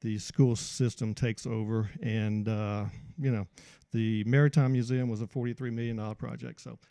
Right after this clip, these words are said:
the money is out there. I think if they <laughs> wanted it bad enough, they could purchase the Hank. Uh, well, I can't, I'm sorry, I can't call it the Hank anymore because when the city lost the, uh, you know,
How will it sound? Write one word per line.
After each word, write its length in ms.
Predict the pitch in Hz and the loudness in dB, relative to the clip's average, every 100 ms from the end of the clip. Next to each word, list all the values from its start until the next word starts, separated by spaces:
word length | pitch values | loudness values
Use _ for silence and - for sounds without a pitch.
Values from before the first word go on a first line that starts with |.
| _ | _
the 60 | 127 | -4
money 260 | 147 175 | -2 0
is 120 | 127 110 | -2 -2
out 220 | 113 151 | -4 -4
there. 240 | 127 143 - 107 | -4 -4 -6 -10
I 80 | |
think 320 | - 127 156 - _ | -4 -4 -4 -10 _
if 160 | - - | -10 -2
they 140 | 123 104 | -2 2
<laughs> 60 | 156 | 4
wanted 300 | 139 139 123 | 4 4 2
it 100 | 101 | -4
bad 200 | 107 117 | -6 -4
enough, 220 | 117 135 - - - | -4 -6 -8 -10 -4
they 140 | 120 123 | -2 0
could 180 | 131 - | 0 0
purchase 420 | 120 120 165 - | -2 0 -2 0
the 120 | 139 | -2
Hank. 360 | 107 110 160 - _ - - _ - | 0 -2 -6 -12 _ -20 -20 _ -14
Uh, 200 | 123 110 127 | -8 -6 -4
well, 200 | 120 123 | -2 -2
I 20 | |
can't, 180 | - - | -4 -8
I'm 100 | 123 | -8
sorry, 240 | - 120 113 | -2 -2 -2
I 60 | |
can't 240 | - 120 123 | -4 -4 -2
call 180 | 120 | -2
it 80 | 117 | 0
the 60 | 117 | 4
Hank 260 | 156 165 | 6 6
anymore 380 | 117 110 104 113 | 2 0 -2 -6
because 340 | 113 110 120 113 | -10 -12 -12 -14
when 140 | 117 | -16
the 60 | 107 | -16
city 340 | 147 135 117 - - _ - | -14 -12 -14 -18 -20 _ -4
lost 520 | 139 151 165 160 - | 2 4 4 2 0
the, 340 | 165 151 143 131 | 4 6 6 2
uh, 280 | 113 110 110 - - - - - | 0 -4 -8 -10 -18 -20 -20 -4
you 140 | 160 | 0
know, 160 | 123 | 0